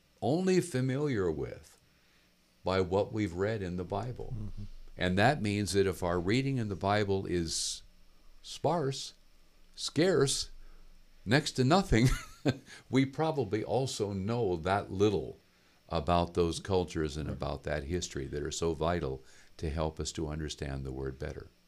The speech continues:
Speaker 2: I recently thought of something that, that was interesting, f-, thinking about past culture. When we think about past culture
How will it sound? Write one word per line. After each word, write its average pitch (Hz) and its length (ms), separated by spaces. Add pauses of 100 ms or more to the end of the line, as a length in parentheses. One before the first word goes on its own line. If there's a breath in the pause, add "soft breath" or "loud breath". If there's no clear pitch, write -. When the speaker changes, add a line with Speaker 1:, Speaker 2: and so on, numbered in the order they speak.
(880 loud breath)
Speaker 2:
I - 40
recently 151 320
thought 139 200
of 123 80
something 123 360
that, 117 260
that 117 160
was 117 220
interesting, 123 680 (840 soft breath)
f-, - 400
thinking 143 380
about 117 340
past 120 340
culture. 110 420 (640 loud breath)
When 143 280
we 147 120
think 147 200
about 123 260
past - 280
culture 127 460